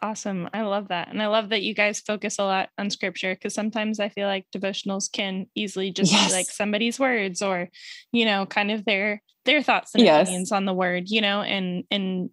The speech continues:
Speaker 1: very easily we only focus in that and then don't take it back to, like, actually read for ourselves. So I really like that.
Speaker 2: Yeah.
Speaker 1: You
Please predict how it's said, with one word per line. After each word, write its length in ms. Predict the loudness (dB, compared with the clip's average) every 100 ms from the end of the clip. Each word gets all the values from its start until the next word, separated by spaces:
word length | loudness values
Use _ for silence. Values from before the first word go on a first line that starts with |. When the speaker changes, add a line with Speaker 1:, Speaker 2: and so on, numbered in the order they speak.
| -2
Speaker 1:
very 280 | 0 0
easily 640 | 0 -2 -2 -2 0 -2 -2
we 160 | -4 0
only 320 | 0 2 0
focus 380 | -2 -6 -6 -4
in 140 | -2
that 240 | 0 0 0
and 140 | 0
then 140 | 0 0
don't 260 | 0 0
take 220 | 0 0 0
it 100 | 0
back 240 | 0 -2 _ -2
to, 80 |
like, 160 | 0 0
actually 360 | 0 -2 -4 -4
read 180 | -6 -6
for 140 | -6
ourselves. 380 | -6 -6 -6 -6
So 80 | -6
I 40 |
really 220 | -4 -4
like 220 | -2 -2 0
that. 220 | 2 4
Speaker 2:
Yeah. 680 | 6 8 8 6 6 6
Speaker 1:
You 40 | 2